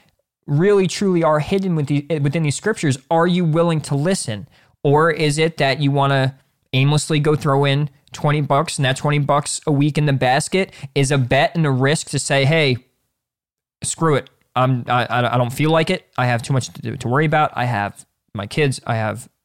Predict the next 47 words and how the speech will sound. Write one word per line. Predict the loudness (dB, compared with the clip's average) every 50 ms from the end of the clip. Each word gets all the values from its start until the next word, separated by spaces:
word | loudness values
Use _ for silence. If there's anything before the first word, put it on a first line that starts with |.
| _
I | -8
have | -8 -6 -6
to | -6 -6 -6 -8 -10 -12 -18 -20 -20 _ _ -4
go | -4
to | 0
work. | 0 2 2 2 0
I | -2 -4
gotta | -4 -4 -4 -6 -6 -8 -10 -10 -10 -10 -6
pay | -4 -4
the | -2 0
bills. | 2 2 2 2 2
I, | 0 0 2
I | 0
have | 0 0
no | 0 -2
time | -2 -2 -2 0 0 0
to | 0 0
learn | 0 0 0 0 0
this | 0 -2 -2
new | -2
thing." | -2 -2 -2 -2 -2
But | -2
it's | -2 -2
like, | -4 -4 -2
well, | 0 0 0
you | 0 -2
have | -2 -2 -4 -4 -4
the | -6
time | -6 -6 -4 -4 -2 -2
to | -2 -2
go | -4 -4
down | -2 -2 -2 -2 -2
to | -4 -4
that | -6 -6 -6
church | -6 -6 -6 -6 -6 -8
on | -10 -12
Sunday. | -10 -10 -10 -10 -8 -8 -10 -10 -12 -16 -20 -20 -20 _ _ -2
You | 0
know, | 0 2
you | 2 2 2
have | 2 2 0 0 0 -2
the | -2
time | -2 -2 -2 -2 -2
to | -4 -4
turn | -4 -4 -4
on | -4 -2 -2
Netflix. | -4 -4 -4 -6 -8 -8 -8 -10